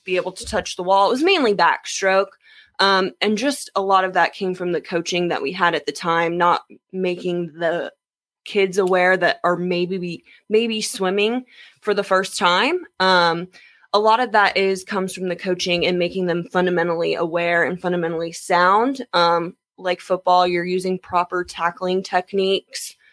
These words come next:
um, to make sure that concussions are on the lower side of that season. Um, if we're doing our job by educating coaches, in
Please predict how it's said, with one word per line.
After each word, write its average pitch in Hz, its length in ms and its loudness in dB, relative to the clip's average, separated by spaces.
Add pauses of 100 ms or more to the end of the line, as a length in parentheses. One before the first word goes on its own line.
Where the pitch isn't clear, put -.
(240)
um, 170 380 2
to 190 180 -6
make 185 180 -2
sure 180 300 -2
that 170 380 2 (680)
concussions 196 960 -2
are 202 440 4
on 190 180 2
the 180 80 -2
lower 170 360 0
side 165 360 2
of 156 120 -4
that 156 240 0
season. 180 760 -4
Um, 143 460 0 (300)
if 208 120 -2
we're 233 140 2
doing 254 260 2
our 214 100 2
job 185 360 2
by 180 220 0
educating 180 520 -2
coaches, 214 600 -2
in 190 300 -2